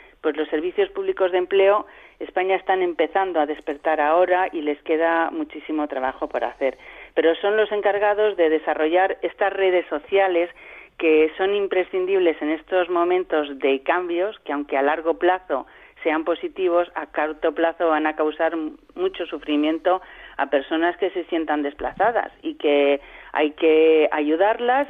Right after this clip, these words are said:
y hay que, eh, formarlas, eh, en estas nuevas profesiones.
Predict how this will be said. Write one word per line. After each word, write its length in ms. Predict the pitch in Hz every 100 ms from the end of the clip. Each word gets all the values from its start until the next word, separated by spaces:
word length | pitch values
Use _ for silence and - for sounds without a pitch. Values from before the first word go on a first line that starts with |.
| -
y 140 | 170
hay 160 | 151 156
que, 500 | - 170 170 170 -
eh, 480 | 156 139 135 135 120
formarlas, 720 | - 131 143 156 165 175 180 190 -
eh, 360 | 160 147 139
en 140 | 143 143
estas 440 | 147 160 156 156
nuevas 320 | 151 139 143 -
profesiones. 680 | 143 - 123 - 113 -